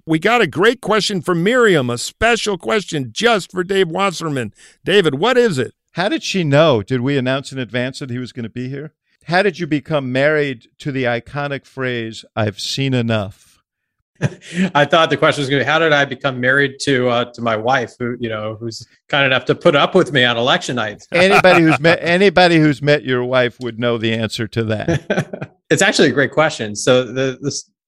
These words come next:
Speaker 3: short of it is, it, back in twenty ten, when I signed up for a Twitter account, I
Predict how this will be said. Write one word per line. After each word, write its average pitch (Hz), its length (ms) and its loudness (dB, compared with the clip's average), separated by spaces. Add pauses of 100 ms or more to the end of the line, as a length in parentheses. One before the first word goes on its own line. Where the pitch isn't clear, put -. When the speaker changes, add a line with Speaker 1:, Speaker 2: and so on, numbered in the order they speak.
(180)
Speaker 3:
short 247 320 4
of 156 60 4
it 113 160 -2
is, 110 260 -4 (420)
it, 147 280 0
back 170 240 2
in 143 180 0
twenty 165 300 -2
ten, 156 260 0
when 135 120 -2
I 123 100 2
signed 135 320 -2
up 135 100 -2
for 120 140 -4
a 104 40 -10
Twitter 160 300 2
account, 110 560 -4
I 117 380 -2